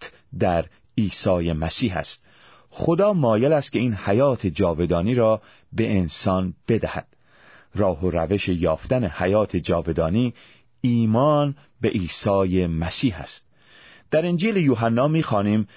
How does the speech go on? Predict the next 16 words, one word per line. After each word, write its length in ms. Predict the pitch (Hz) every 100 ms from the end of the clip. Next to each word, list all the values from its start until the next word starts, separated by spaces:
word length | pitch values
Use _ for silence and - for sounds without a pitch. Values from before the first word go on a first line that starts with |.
| - _
«زیرا 360 | 98 110 123 98
خدا 580 | - 104 104 147 156 151 - _ 98
جهانیان 640 | 107 107 104 101 101 101
را 140 | 95 95
آنقدر 680 | 123 127 123 170 156 107 - - -
محبت 640 | 107 95 87 - 135 -
نمود 300 | 98 87 82 - - -
که 140 | - 123
پسر 400 | 147 139 196 190
یگانهٔ 640 | 139 107 95 101 90 85
خود 300 | 85 139 131
را 160 | 143 139 104 85
داد 440 | 113 120 107 - - - _
تا 440 | - 110 107 104 98
هر 560 | - 120 151 180 180
که 440 | 151 - 170 165